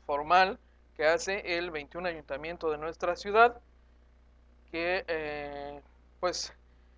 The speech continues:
a través de la persona del doctor Jorge Astiazarán, presidente municipal, ha resuelto ya el nombramiento del nuevo titular del Instituto Municipal del Deporte, este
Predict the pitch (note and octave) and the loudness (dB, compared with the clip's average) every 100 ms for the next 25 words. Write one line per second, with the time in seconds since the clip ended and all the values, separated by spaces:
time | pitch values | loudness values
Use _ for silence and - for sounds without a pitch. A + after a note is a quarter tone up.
0 | - - - - - - - - - - | -20 -20 -20 -20 -20 -20 -20 -20 -20 -8
1 | - E3 E3 E3 F#3+ F#3 F3+ E3 D3 C3+ | -4 0 0 0 0 -2 -2 0 0 0
2 | C3 C3 C3+ _ - D#3 D3+ G#3+ G#3+ F3+ | -2 -6 -12 _ 0 0 2 2 2 0
3 | D3+ D3 - F3+ - E3+ F3 E3 F3+ E3+ | -2 -6 -4 -2 0 -2 -4 -4 -2 0
4 | F#3 F#3 G3+ - - - C#3 - C#3 D3 | 0 0 -2 -8 -20 -10 -10 -10 -14 -12
5 | - E3 E3+ E3 F3+ G3 F3+ G3 _ _ | -8 -8 -6 -6 2 6 6 4 _ _
6 | - _ _ _ - D#3+ E3+ F3+ F3+ - | -20 _ _ _ -4 4 8 8 6 -2
7 | - D#3+ D#3+ G#3 B3+ A#3 F3 E3 F#3+ G#3+ | -8 -6 0 0 2 0 0 2 2 -2
8 | - D#3 D3 C#3+ D3 E3 F3+ F#3 F#3 F3 | -8 -8 -6 -2 -2 -4 -8 -6 -4 -2
9 | F3 F3+ F3+ F3 E3+ F3 - - C#3+ C#3+ | -2 -2 -2 -2 0 -2 -6 -20 -6 2
10 | D#3 E3 D#3+ C#3+ - C#3 E3 F3 D3+ C#3 | 2 2 -4 -8 -14 -14 -12 -8 -10 -10
11 | - - D#3+ E3 D#3+ E3+ E3+ F#3+ G3 A#3 | -12 -2 -2 -2 -2 -2 4 4 6 2
12 | G#3 E3 D3+ F3+ F3+ | 0 -2 -6 -6 -6